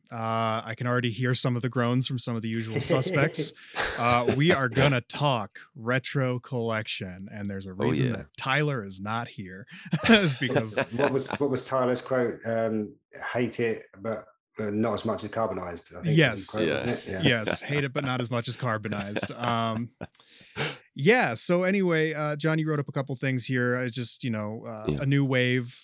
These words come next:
Speaker 1: uh, was announced for the retro collection as the first week of the, uh, quote, "Bring Home the Bounty" series of weekly announcements.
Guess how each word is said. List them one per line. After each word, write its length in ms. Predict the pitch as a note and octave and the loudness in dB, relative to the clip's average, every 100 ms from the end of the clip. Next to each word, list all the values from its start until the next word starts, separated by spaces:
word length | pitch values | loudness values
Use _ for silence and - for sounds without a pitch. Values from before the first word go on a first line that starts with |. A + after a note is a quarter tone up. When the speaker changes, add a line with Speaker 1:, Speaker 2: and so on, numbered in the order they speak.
| - | -12
Speaker 1:
uh, 160 | C3+ B2 | -10 -8
was 160 | B2 A#2+ | -8 -6
announced 420 | A2+ A2 A2+ - | -4 -4 -4 -6
for 100 | A#2+ | -6
the 80 | G#2+ | -4
retro 280 | G#2+ - A2 | -6 -6 -8
collection 460 | B2+ G#2+ - A2+ | -6 -6 -6 -6
as 140 | G#2 - | -6 -8
the 80 | |
first 300 | - A2 - | -6 -6 -4
week 140 | A#2 G#2 | -8 -8
of 120 | G#2 | -8
the, 200 | A2 G#2+ | -6 -4
uh, 100 | G2 - - | -6 -10 -6
quote, 260 | A#2+ A2 C3 | -4 -4 -6
"Bring 300 | B2 B2 B2 | 0 2 2
Home 340 | B2 A#2 A2+ | 2 2 0
the 120 | A2 | -2
Bounty" 600 | G2 G#2+ A2+ A2+ A2 A2 | -4 -4 -4 -4 -8 -6
series 420 | B2 - A2 G#2+ A2 | -4 -2 -2 -2 -4
of 100 | G#2+ | -4
weekly 320 | A2 - A2+ | -6 -4 -4
announcements. 800 | G#2 G#2 G#2 - G#2+ G#2 - | -2 -2 -4 -6 -6 -4 -4